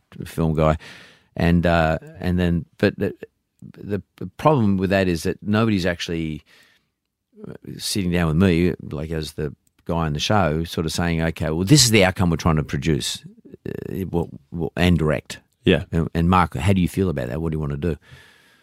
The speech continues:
Speaker 1: So, um, um, you know, like, if I was doing a new show, if, if we took The Mentor and we turned it into a television show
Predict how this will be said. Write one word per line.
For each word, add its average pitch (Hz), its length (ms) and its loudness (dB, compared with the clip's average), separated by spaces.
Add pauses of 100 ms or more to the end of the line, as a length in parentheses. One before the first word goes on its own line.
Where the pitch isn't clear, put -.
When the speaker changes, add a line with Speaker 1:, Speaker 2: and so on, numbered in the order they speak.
(100)
Speaker 1:
So, 90 520 6
um, 87 420 4 (400)
um, 90 280 2
you 95 80 6
know, 85 120 6
like, 92 200 6
if 107 100 4
I 113 80 8
was 107 160 6
doing 90 240 6
a 82 40 6
new 92 180 6
show, 107 240 6
if, 87 120 2
if 90 280 2
we 98 100 2
took - 260 -2
The 82 80 0
Mentor 107 500 4
and 110 100 2
we 87 60 -2
turned 92 200 -2
it 90 40 -2
into 85 100 -2
a - 20 -4
television 95 400 2
show 117 280 4